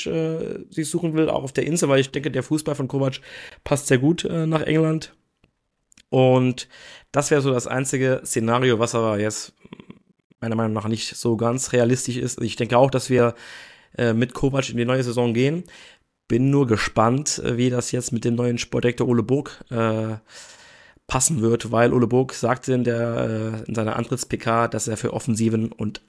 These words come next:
attraktiven Fußball steht. Ja, das war jetzt in der Saison, äh, nicht so, äh, dauerhaft bei uns. Und da bin ich mal gespannt, ob sich Niko Kovac auch da ein bisschen, jetzt nicht reinreden lässt, aber ob er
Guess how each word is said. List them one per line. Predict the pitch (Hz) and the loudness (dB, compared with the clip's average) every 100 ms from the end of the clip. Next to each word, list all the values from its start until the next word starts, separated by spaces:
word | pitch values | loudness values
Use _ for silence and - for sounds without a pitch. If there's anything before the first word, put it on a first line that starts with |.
| - | -8
attraktiven | 123 123 - 123 117 | -6 -6 -4 -4 -4
Fußball | - 131 131 110 | -2 -2 -2 -4
steht. | - 135 143 - - - - - - - - _ _ - | 4 4 4 -2 -20 -20 -20 -20 -20 -20 -20 _ _ -6
Ja, | 107 107 87 - - | 0 0 0 -10 -16
das | - - | -12 -4
war | 104 | 0
jetzt | 101 - | 0 2
in | |
der | 104 | 0
Saison, | 104 101 107 107 110 | 2 2 0 -2 -4
äh, | 110 101 101 101 - - - _ _ _ _ _ - | -2 -2 -2 -4 -10 -20 -20 _ _ _ _ _ -10
nicht | 113 113 113 | -4 -2 -2
so, | 123 120 120 120 | 0 2 2 2
äh, | 135 110 110 110 107 | 0 -2 -2 -2 -2
dauerhaft | 127 131 147 - - 139 | 0 2 0 -4 -10 -10
bei | 135 | -6
uns. | 135 135 - 127 123 - - - - - - | -4 -4 0 0 0 -8 -18 -18 -20 -20 -10
Und | 123 | -6
da | 135 | -2
bin | 196 | -2
ich | 170 | -2
mal | |
gespannt, | 151 - 160 165 - - _ - - - - | -4 -4 -6 -6 -10 -18 _ -20 -20 -20 -20
ob | - 135 | -12 -8
sich | - 139 | -4 -4
Niko | 139 147 | -2 -2
Kovac | 143 156 156 - | -2 -4 -4 -6
auch | - 127 | -6 -4
da | 143 | 0
ein | 139 127 | 0 0
bisschen, | 135 - 139 131 135 - | -2 0 0 0 -2 -8
jetzt | - - | -18 -8
nicht | 120 113 | -8 0
reinreden | 127 151 156 156 | 0 2 0 0
lässt, | 156 156 151 - | 0 -2 -4 -4
aber | 123 127 | -2 -2
ob | 131 | -2
er | 135 131 127 | 0 2 0